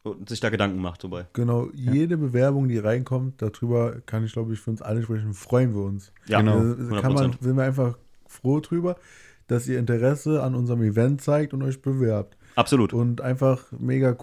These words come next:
Speaker 2: cool und danke dafür schon mal
Speaker 1: Ja.
Speaker 2: natürlich, ne?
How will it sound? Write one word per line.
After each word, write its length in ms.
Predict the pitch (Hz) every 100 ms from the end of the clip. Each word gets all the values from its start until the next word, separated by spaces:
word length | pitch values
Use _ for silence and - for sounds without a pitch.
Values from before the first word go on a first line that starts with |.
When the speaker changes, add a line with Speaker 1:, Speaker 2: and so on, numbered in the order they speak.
| -
Speaker 2:
cool 260 | 139 160
und 280 | 139 135 135
danke 320 | 123 139 127
dafür 280 | 117 127 -
schon 160 | - 104
mal 180 | 101 107 123 110
Speaker 1:
Ja. 80 | 110
Speaker 2:
natürlich, 200 | 107 107
ne? 200 | 107 110